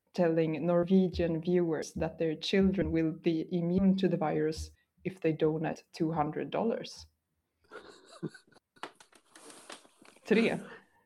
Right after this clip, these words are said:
Speaker 1: Christian University President Jerry Falwell, eh, junior claiming that the coronavirus is a North Korean bioweapon,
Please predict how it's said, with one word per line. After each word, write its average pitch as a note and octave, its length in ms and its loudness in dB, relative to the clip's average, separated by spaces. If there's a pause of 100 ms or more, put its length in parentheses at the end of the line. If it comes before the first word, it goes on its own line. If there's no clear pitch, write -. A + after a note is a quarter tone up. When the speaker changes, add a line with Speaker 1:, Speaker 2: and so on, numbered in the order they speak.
(360)
Speaker 1:
Christian A3 440 2
University F#3+ 640 6
President E3 680 -2
Jerry D#3+ 580 4
Falwell, F3 580 2 (180)
eh, E3 380 -4 (200)
junior D#3+ 460 2 (440)
claiming F#3 440 8
that D3+ 140 0
the D#3+ 60 -4
coronavirus E3 1120 0
is E3+ 160 -2
a E3+ 60 4
North F#3+ 400 2
Korean E3 640 0
bioweapon, D#3+ 680 0